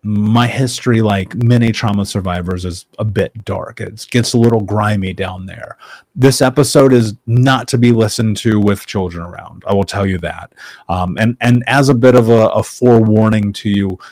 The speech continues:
there's a lot of honesty in what you're about to listen to about my story, about my journey, and about what brought me to where I am today. And so, you know, i-, if you're in the office, put your headphones in. If you're on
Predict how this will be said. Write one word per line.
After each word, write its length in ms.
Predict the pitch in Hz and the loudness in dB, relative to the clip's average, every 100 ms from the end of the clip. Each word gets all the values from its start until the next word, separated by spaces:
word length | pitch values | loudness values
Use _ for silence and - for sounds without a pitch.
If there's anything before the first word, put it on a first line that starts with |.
| _ - | _ -2
there's 240 | 113 113 | 0 2
a 40 | |
lot 220 | 117 113 123 | 2 0 0
of 80 | - | -4
honesty 720 | 107 110 104 - - 90 87 _ _ _ | -4 -2 -2 -4 -8 -10 -10 _ _ _
in 340 | - 104 101 95 | -4 -2 -2 -2
what 240 | 101 - | -6 -2
you're 80 | 104 | -2
about 300 | 92 92 - | 0 -4 -4
to 100 | 101 | -8
listen 400 | 92 90 - 90 | -6 -6 -8 -10
to 280 | - 92 90 | -10 -8 -4
about 260 | 95 95 | -2 -2
my 120 | 98 98 | -2 -4
story, 460 | - 104 98 95 | -4 -4 -2 -2
about 260 | 95 92 85 | -2 -4 -4
my 140 | 92 | -6
journey, 580 | 90 - 92 90 92 87 - - - | -6 -6 -4 -4 -6 -8 -12 -16 -4
and 100 | 104 | 0
about 240 | 98 98 | 2 0
what 160 | 98 95 | 0 -2
brought 240 | 101 92 | -2 -2
me 120 | 104 98 | -2 -4
to 60 | |
where 200 | 95 92 | -2 -2
I 120 | 90 | 0
am 260 | 101 135 123 | 2 2 0
today. 340 | - 87 85 - _ _ _ _ _ _ - | -4 -10 -10 -16 _ _ _ _ _ _ 0
And 160 | 120 | 0
so, 300 | - 117 104 98 - - | 4 2 2 0 -10 -8
you 80 | 101 | -2
know, 320 | 101 95 - - | -2 -2 -6 -10
i-, 40 | |
if 220 | 101 110 | -8 -4
you're 140 | 117 120 | 0 2
in 80 | 135 | 4
the 120 | 135 | 4
office, 420 | 120 113 123 - | 4 2 -2 -2
put 180 | - 120 | -2 0
your 120 | 123 | 0
headphones 580 | 123 107 - 113 110 101 | 0 0 0 2 2 2
in. 280 | 110 104 101 | 0 0 -2
If 160 | 92 | -4
you're 160 | 98 101 | -4 0
on 320 | 107 110 107 | 0 0 -2